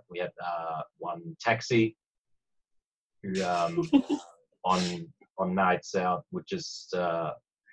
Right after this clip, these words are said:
Speaker 1: he, at some point he just started running into taxis, whether they were parked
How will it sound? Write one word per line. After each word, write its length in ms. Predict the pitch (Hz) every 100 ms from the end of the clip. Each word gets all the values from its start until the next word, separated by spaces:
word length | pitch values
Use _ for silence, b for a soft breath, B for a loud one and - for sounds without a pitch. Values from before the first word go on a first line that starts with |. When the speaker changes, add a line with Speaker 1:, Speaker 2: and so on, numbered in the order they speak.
| b _ _
Speaker 1:
he, 180 | 98 107
at 180 | 113 -
some 180 | 165 190
point 140 | 156
he 80 | 120
just 180 | 117 -
started 320 | 104 98 98 95
running 320 | 98 98 95
into 240 | 92 95
taxis, 760 | - 101 - 101 123 - - - _ _ _ _ _ -
whether 220 | 95 -
they 180 | 92 87
were 100 | 587 -
parked 300 | - -